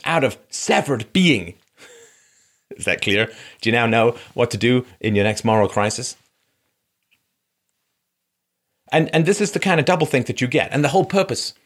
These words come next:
of coming up with all of this junk is to allow for doublethink. The table can be both table and not a table at the same time.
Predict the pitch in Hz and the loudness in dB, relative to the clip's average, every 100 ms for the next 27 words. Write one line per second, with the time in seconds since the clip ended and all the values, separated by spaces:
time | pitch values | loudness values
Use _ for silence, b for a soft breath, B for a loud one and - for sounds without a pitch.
0 | _ - - 143 135 127 123 117 - 117 | _ -6 -2 0 0 0 0 -2 2 4
1 | 104 98 - - _ _ _ _ _ _ | 4 0 -2 -10 _ _ _ _ _ _
2 | 98 104 107 - - _ _ _ _ _ | -6 -2 -2 -4 -20 _ _ _ _ _
3 | _ 101 104 101 - 127 113 127 147 156 | _ 0 2 2 -2 -2 0 2 2 2
4 | 151 - 120 107 104 - _ - 107 95 | 0 0 2 4 2 -2 _ 0 0 0
5 | - 78 _ _ _ _ _ _ _ _ | -6 -12 _ _ _ _ _ _ _ _
6 | _ _ _ _ - 104 156 175 160 - | _ _ _ _ -6 -2 0 2 0 0
7 | 120 104 104 - 165 151 127 110 113 95 | -2 2 0 2 0 0 0 0 0 0
8 | 104 87 85 80 98 87 80 78 | -2 -2 -4 -6 -6 -6 -6 -10